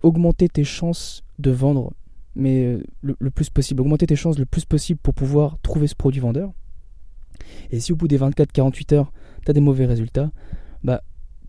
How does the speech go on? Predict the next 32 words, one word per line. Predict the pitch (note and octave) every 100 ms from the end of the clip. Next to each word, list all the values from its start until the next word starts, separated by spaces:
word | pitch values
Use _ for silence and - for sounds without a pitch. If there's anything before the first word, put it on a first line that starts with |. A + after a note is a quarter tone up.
| -
tu, | - C#3+ C3+ C#3
il, | C#3
il | - C#3
faut | C#3
que | -
tu | D3+
tues | C#3+
ton | C#3
produit, | - A#2+ A2+ A2+
il | A2+
te | -
fera | -
perdre | B2 B2
de | B2
l'argent, | A#2 A#2 B2+ C3+ C3+
c'est | C#3
pas | C3+
un | B2+
produit | - B2+ C#3
qui, | - B2 A#2+ A#2 A#2+ A2+ A2+
c'est, | -
c'est | - C#3+
pas | D#3
un |
winner. | C3+ B2 - - - - - - - - - - -
Donc | B2+ C3
en |
fait, | B2+ G3
c'est | - C#3
ça. | - - -
Donc | - B2 - -
c'est | - - B2